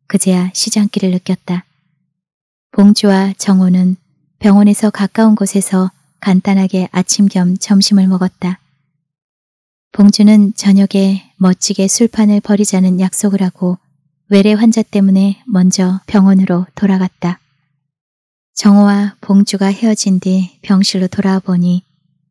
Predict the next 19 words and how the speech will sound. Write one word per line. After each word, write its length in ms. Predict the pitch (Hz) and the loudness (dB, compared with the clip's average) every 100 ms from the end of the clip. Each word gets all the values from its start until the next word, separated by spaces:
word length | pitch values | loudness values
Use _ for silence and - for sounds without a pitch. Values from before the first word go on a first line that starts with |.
| _ | _
다의 360 | 196 185 185 | -2 0 0
부친 460 | 185 202 - - 196 | -2 -6 -4 -2 -2
한철우가 800 | 202 220 - 214 - 175 180 - | 0 -2 -2 -8 -6 -6 -8 -10
도착해 460 | - 190 - 196 190 | -8 -6 -8 -8 -8
있었다. 500 | 175 - - 175 175 _ _ _ _ _ _ _ _ _ _ | -6 -8 -8 -10 -10 _ _ _ _ _ _ _ _ _ _
퇴직을 440 | - 220 - 220 208 | -2 0 0 -2 -4
앞둔 580 | 196 _ 202 196 190 190 | -4 _ -2 0 0 -4
고급 400 | - 202 202 196 | -2 -2 -2 -4
공무원으로서 960 | - 214 208 202 180 175 - - 175 - _ _ _ _ | 0 2 4 2 0 -2 -4 -4 -4 -6 _ _ _ _
세속의 500 | - 240 - 226 226 202 | -2 -2 0 0 0 0
일을 220 | 208 208 | 0 -2
초탈한 500 | - 247 233 226 214 | -2 -4 -2 0 0
듯한 420 | 196 - 185 180 | -4 -4 -2 -2
그의 260 | - 196 190 | -2 -2 0
인상은 520 | 190 - 180 180 180 - _ _ _ _ _ | 0 -2 -2 0 -2 -6 _ _ _ _ _
그를 260 | 208 190 196 | -2 -2 -2
처음 340 | - 220 208 | 0 2 2
만났던 520 | 190 202 208 - 202 | 2 2 2 0 -2
때와 400 | 196 185 175 190 | 0 -2 -2 -4